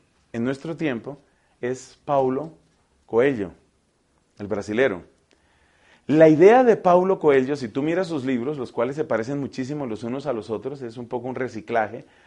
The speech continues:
de las mismas ideas, la, y escribe magnífico, eso yo no me aparto, así como John Lennon hace una música impresionante.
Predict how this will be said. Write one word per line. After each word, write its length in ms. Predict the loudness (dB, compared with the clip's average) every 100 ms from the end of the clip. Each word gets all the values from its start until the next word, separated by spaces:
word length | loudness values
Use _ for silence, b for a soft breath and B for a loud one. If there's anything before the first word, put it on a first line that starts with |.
| b
de 80 | -4
las 140 | -2 -2
mismas 320 | -2 -4 -4
ideas, 340 | -4 -4 -8 -12 b b b b b b b b _ _
la, 580 | 4 8 8 6 2 -4 -20 -8
y 160 | 0
escribe 440 | 0 2 0 2 2
magnífico, 580 | 2 6 6 4 0 -2
eso 400 | -2 -2 -4 -4
yo 140 | -4
no 80 | 0
me 80 | 2
aparto, 340 | 4 4 2
así 160 | -6 -4
como 260 | -2 -2 0
John 180 | -2 0
Lennon 480 | 0 0 -2 -8 -6
hace 240 | -2 -2 -2
una 140 | -2
música 640 | 0 0 -2 -4 -4 -4 -8 _ _ _ _
impresionante. 880 | -10 -2 -2 -2 -4 -2 -4 -6 -16